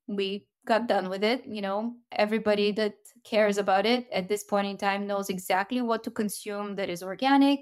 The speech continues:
what to consume that is local, and for what types of food not to care about what the source is, right?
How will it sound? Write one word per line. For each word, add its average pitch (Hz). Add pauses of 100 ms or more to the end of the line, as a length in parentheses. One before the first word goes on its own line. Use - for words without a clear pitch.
what 185
to 180
consume 185
that 175
is 185
local, 269 (300)
and 208 (240)
for 208
what 214
types 202
of 190 (160)
food 262
not 220
to 202
care 214
about 180
what 180
the 180
source -
is, 202
right? 220